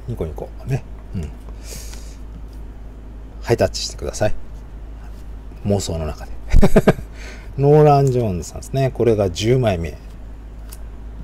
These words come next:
で、十一枚目はロフティンさんですね。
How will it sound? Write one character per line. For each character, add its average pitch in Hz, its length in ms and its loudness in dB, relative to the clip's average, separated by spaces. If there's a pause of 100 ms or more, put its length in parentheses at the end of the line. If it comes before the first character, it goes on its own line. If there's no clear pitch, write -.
(3000)
で、 135 140 6
十 127 320 6
一 147 320 2
枚 139 240 6
目 135 160 6
は 101 80 6
ロ 143 160 10
フ - 80 2
テ - 140 -4
ィ 80 60 -2
ン - 20 -10
さ - 180 -8
ん 67 80 -8
で - 80 -14
す - 140 -10
ね。 101 320 0